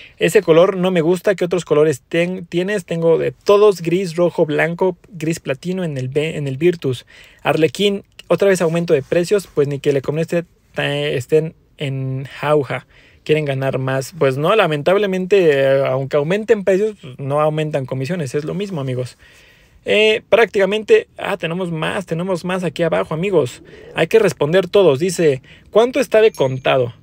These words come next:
Polo Comfort Line Plus, azul seda. Lo tengo en Tiptronic, también lo tengo en bono.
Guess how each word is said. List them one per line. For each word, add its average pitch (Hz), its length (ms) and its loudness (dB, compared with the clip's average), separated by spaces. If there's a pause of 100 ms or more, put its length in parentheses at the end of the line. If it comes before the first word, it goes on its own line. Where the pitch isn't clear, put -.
(220)
Polo 214 260 4
Comfort 202 340 -2
Line 175 200 0
Plus, 226 340 -2 (200)
azul 170 380 -4
seda. 190 240 4
Lo 165 120 4
tengo 196 200 -2
en 240 100 -2
Tiptronic, 180 600 -2
también 170 260 0
lo 240 100 4
tengo 220 260 0
en 190 200 2
bono. 214 400 4